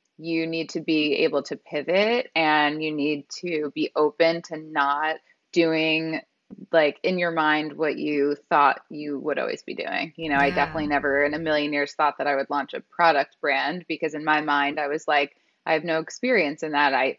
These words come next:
Speaker 1: you know, people with no experience can't start something like that. But I would say, you know, li-, having limiting beliefs is not,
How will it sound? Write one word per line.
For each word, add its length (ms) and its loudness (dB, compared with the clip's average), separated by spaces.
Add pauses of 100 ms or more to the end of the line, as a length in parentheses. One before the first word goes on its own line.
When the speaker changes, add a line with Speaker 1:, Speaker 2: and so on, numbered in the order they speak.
Speaker 1:
you 160 -8
know, 100 -4
people 280 -4
with 100 -4
no 100 -4
experience 560 -6
can't 240 -14
start 320 -2
something 320 -8
like 220 -6
that. 320 6
But 260 4 (320)
I 100 -8
would 160 -4
say, 520 0 (280)
you 100 -14
know, 320 -4 (580)
li-, 180 0
having 360 0
limiting 420 0
beliefs 560 0
is 420 -4
not, 600 4